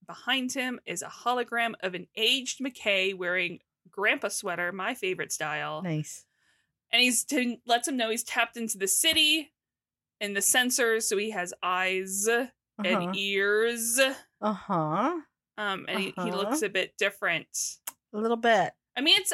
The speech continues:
Speaker 1: I'll say this: of, of, we've seen bad old age makeup. This one's not bad.
Speaker 2: No, and it's like, it's a, like, i-, if for, um, uh,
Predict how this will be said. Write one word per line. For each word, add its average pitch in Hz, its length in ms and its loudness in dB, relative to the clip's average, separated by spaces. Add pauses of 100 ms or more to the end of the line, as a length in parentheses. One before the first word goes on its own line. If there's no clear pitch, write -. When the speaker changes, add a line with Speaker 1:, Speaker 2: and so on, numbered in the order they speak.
Speaker 1:
I'll 339 260 6
say 320 220 4
this: 240 460 2
of, 240 260 2 (120)
of, 233 260 4
we've 262 240 0
seen 311 280 0
bad 185 340 0
old 269 200 -2
age 302 220 -4
makeup. 294 400 -2
This - 160 -4
one's 392 180 -2
not 277 160 2
bad. 156 220 -2 (180)
Speaker 2:
No, 311 280 8
and 277 180 4
it's 277 180 0
like, 277 400 4 (360)
it's 302 200 0
a, 302 240 0
like, 277 300 4 (100)
i-, 233 40 0
if 262 420 2 (240)
for, 262 320 8 (100)
um, 226 400 6
uh, 202 220 2